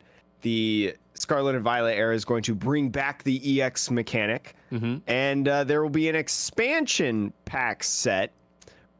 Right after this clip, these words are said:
Speaker 1: Or, well, I guess
Speaker 2: In Japan.
Speaker 1: Well, expan-, yes, in Japan. There will be a smaller expansion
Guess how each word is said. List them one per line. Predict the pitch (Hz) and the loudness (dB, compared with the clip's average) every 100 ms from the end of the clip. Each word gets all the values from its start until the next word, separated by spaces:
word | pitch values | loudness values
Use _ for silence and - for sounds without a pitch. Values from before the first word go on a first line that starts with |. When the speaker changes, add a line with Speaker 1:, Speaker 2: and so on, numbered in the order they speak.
| _ _ _ _ - | _ _ _ _ 0
Speaker 1:
Or, | 143 147 | 2 2
well, | 143 160 151 156 _ - | 2 2 2 0 _ -2
I | 147 | 0
guess | 175 - - - - - | 0 -4 -12 -20 -20 -2
Speaker 2:
In | 175 156 | 0 2
Japan. | 135 - 117 | 0 2 4
Speaker 1:
Well, | 151 143 | 4 2
expan-, | - 202 185 - - | 0 -2 -2 -10 -10
yes, | 131 135 147 90 - - | -4 0 0 0 -2 -2
in | 175 170 | 0 0
Japan. | 147 135 113 | 0 0 2
There | 135 | 2
will | 151 | 2
be | 160 160 | 2 2
a | 143 135 123 | 2 0 -2
smaller | - 202 254 240 208 175 | -2 0 2 2 2 0
expansion | 156 - - 190 175 160 135 113 | 0 -2 -2 -2 0 0 2 0